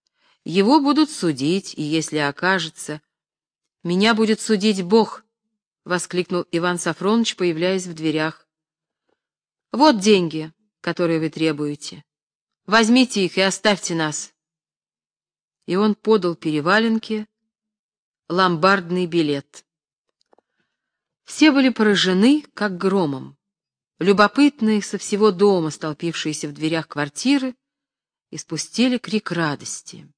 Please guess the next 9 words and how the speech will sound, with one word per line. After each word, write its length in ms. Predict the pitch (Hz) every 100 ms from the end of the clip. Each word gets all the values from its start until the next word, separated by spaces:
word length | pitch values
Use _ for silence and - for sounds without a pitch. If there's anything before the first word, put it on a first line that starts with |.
| _ _ _ _ _ _ _ _ _ _ _ _ -
"Позвольте", — 800 | 185 180 160 139 131 - 180 185 _ _ _ _
недоверчиво 560 | 175 175 180 185 - 180
сказал 400 | - 175 170 175
Переваленко, 720 | - 165 156 170 202 214 226
принимая 520 | - 208 170 165 175
билет. 540 | 180 202 147 147 - _ _ _ _ _ _ _ _
"Надо 320 | 147 156 143 151
еще 340 | 165 - 160
посмотреть". 880 | 170 - 208 233 226 156 160 -